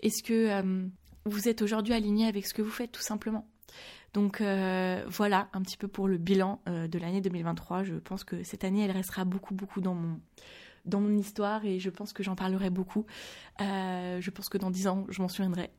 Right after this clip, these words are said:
euh, parce que c'est vraiment l'an-, l'année qui a enclenché le, les premiers pas,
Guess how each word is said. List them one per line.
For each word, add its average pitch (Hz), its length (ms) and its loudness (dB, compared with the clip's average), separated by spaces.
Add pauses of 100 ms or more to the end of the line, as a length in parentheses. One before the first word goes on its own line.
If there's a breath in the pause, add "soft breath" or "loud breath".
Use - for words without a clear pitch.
(120)
euh, 175 460 -4
parce 180 160 -10
que - 100 -8
c'est 185 160 -6
vraiment 180 280 -2
l'an-, 175 220 -2
l'année 180 280 -2
qui 185 160 -8
a 165 220 -2
enclenché 185 480 -2
le, 185 160 4
les 185 160 0
premiers 220 380 4
pas, 196 160 -2